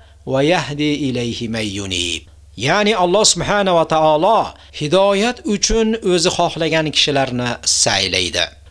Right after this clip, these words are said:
va unga iltijo qiladigan kishilarni hidoyat qiladi. Shuro surasi o'n uchinchi oyat. Alloh subhanahu va taolo yana marhamat qiladi. "Innalloha la yughayyiru ma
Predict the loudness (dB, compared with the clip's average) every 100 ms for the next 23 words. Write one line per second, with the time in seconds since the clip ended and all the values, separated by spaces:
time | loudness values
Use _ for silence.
0 | -20 -2 2 2 2 2 4 2 2 0
1 | 0 2 2 2 2 0 0 -2 -2 0
2 | 0 2 0 0 -2 -2 -4 -2 2 2
3 | 2 0 -4 -4 -2 0 -2 -2 -12 -20
4 | -20 -10 -2 2 4 4 2 -4 -4 -2
5 | 2 0 0 -4 0 0 0 -6 -4 -4
6 | -4 -6 -6 -2 0 0 -2 -4 -20 -20
7 | -20 -20 -2 2 4 4 2 2 4 4
8 | 4 2 2 4 4 2 -2 -2 0 0
9 | 0 -4 -6 -8 -10 -8 -6 -4 -4 -6
10 | -20 -20 -20 -20 -20 -2 0 2 4 2
11 | 4 4 2 2 0 2 2 2 0 2
12 | 0 2 2 2 2